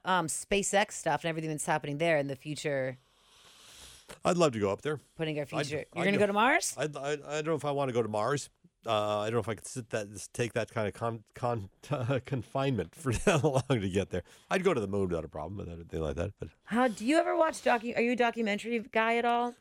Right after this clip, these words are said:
Speaker 2: Uh, yeah.
Speaker 1: I used to work for the Mountain Film Festival out of Telluride, Colorado. I don't know if
Speaker 2: Mm-hmm.
Speaker 1: you're familiar with it, but we do, um, it's a, uh, environmental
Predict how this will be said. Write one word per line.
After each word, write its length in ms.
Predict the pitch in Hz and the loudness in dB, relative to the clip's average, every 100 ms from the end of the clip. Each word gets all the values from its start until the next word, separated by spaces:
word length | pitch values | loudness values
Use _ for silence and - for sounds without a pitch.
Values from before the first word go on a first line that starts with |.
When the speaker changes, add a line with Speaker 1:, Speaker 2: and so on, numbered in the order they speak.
| _ | _
Speaker 2:
Uh, 240 | - 131 120 | -2 2 4
yeah. 200 | 120 139 - _ _ _ _ _ _ - - - - - | 2 0 -4 _ _ _ _ _ _ -20 -20 -20 -8 0
Speaker 1:
I 80 | |
used 200 | 202 233 - | 2 2 4
to 60 | |
work 220 | 208 202 | 4 4
for 100 | 202 | 2
the 80 | 190 | 0
Mountain 260 | 185 180 175 | 0 0 -2
Film 240 | 190 170 | -2 -4
Festival 420 | 175 175 - 147 | -4 -6 -4 -2
out 160 | 131 113 | 0 -2
of 60 | 123 | -4
Telluride, 380 | 170 151 147 | -4 -2 -2
Colorado. 600 | 131 139 123 120 123 117 - | -4 -4 -2 -2 -2 -4 -8
I 60 | |
don't 100 | 123 | -6
know 60 | 104 | -4
if 40 | 98 | -4
Speaker 2:
Mm-hmm. 80 | 120 | -6
Speaker 1:
you're 100 | 131 | -10
familiar 360 | 131 139 127 | -14 -12 -12
with 180 | - - | -14 -14
it, 120 | 92 - | -16 -12
but 80 | 117 | -10
we 140 | 139 | -10
do, 460 | 131 143 139 131 120 _ - | -8 -6 -4 -6 -12 _ -10
um, 420 | 143 143 120 117 _ _ _ _ - - _ _ _ _ | -8 -6 -8 -14 _ _ _ _ -20 -20 _ _ _ _
it's 220 | - 165 - | -4 -4 0
a, 260 | 160 156 | 2 2
uh, 240 | 143 139 123 - _ | 2 0 -2 -8 _
environmental 800 | 170 156 160 160 156 151 160 165 | -8 -4 -4 -6 -12 -16 -16 -20